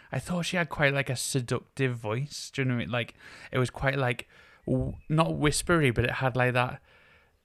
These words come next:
kind of texture to it. It had depth to it. It wasn't, like, screaming, pushed out. It was like, there was some, it was like she was whispering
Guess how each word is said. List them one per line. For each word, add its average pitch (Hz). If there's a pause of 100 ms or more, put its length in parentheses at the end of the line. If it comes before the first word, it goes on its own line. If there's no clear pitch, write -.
(100)
kind 135
of 127
texture -
to 135
it. 135 (380)
It 127
had 127
depth -
to 127
it. 127
It 127
wasn't, 127
like, 135
screaming, 117
pushed -
out. 113 (520)
It 117
was 117
like, 117
there 131
was 120
some, 135
it 147
was 147
like 147 (540)
she -
was 120
whispering 127